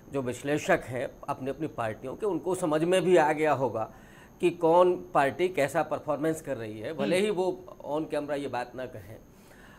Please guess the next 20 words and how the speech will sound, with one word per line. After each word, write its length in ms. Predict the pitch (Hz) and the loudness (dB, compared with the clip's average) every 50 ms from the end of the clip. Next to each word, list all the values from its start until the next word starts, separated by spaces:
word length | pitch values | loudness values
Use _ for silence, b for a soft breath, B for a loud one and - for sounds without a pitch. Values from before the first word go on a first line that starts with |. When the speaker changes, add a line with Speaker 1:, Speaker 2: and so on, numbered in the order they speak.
| b b - - - | b b -8 2 6
Speaker 1:
तो 120 | 262 269 | 6 6
प्रचार 480 | 262 262 196 170 - - 196 180 214 220 | 6 4 -2 0 4 6 6 8 8 6
में 160 | 240 226 190 | 4 0 0
भी 140 | 196 247 240 | 0 2 2
हम 180 | 196 214 233 | 2 0 0
देख 280 | 202 190 202 190 190 175 | -2 -2 -2 -2 -2 -2
रहे 160 | 185 175 175 | 0 2 2
हैं 160 | 208 254 254 | 2 2 2
कि 60 | 254 | 0
वो 120 | 226 208 202 | 0 0 0
तलखियाँ 580 | 196 - 190 170 175 170 - 175 233 269 247 | 0 -2 -2 -2 -2 -2 -4 -2 -2 0 0
उस 200 | 247 220 190 - | 0 0 -2 -2
तरह 180 | - 202 180 185 | -2 -2 -2 -2
की 140 | 180 185 185 | -2 -2 -2
आ 140 | 175 156 147 | -2 0 0
रही 160 | 143 139 151 | -2 -2 -4
हैं, 140 | 180 180 175 | -4 -4 -4
खास 240 | - 156 147 - | -4 -4 -4 -4
करके 280 | - 170 156 - - 160 | -4 -6 -6 -4 -4 -6
धर्म 380 | 139 139 143 165 170 170 160 | -4 2 2 2 4 2 0